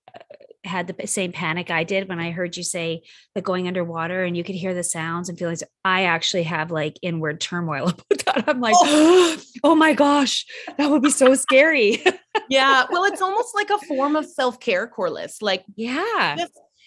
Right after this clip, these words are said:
Speaker 2: you have to really find what ticks for you. I mean, self-care is so different for everybody. And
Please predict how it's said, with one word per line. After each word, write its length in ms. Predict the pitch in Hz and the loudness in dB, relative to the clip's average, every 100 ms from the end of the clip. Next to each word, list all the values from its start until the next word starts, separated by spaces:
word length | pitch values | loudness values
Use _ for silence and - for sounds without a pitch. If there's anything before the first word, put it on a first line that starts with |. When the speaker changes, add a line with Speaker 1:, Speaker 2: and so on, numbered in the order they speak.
| _ | _
Speaker 2:
you 140 | 294 | -6
have 280 | 294 320 330 - | 0 0 0 -4
to 160 | 403 254 | -8 -2
really 360 | 247 269 277 | 0 2 -2
find 480 | 269 233 220 220 214 | -4 -4 -2 -2 -4
what 300 | 190 202 202 | -4 -4 -4
ticks 340 | - 214 208 - | -8 -8 -8 -12
for 160 | 202 | -10
you. 420 | 185 175 185 131 - - | -8 -4 -2 -4 -6 -6
I 60 | 214 | -4
mean, 200 | 240 247 | -2 -4
self-care 760 | - 262 262 - 233 214 214 | -4 -4 -6 -8 -2 0 0
is 320 | - 185 - | -2 -4 -8
so 560 | - - 311 302 294 254 | -14 -4 2 4 4 2
different 500 | 233 196 - 180 170 | 0 -6 -6 -8 -8
for 280 | - 165 - | -6 -6 -4
everybody. 960 | 175 202 180 165 151 156 160 156 131 - | -2 -2 -2 -10 -6 -2 -2 -2 -6 -6
And 380 | 160 160 156 156 | -6 -4 -4 -6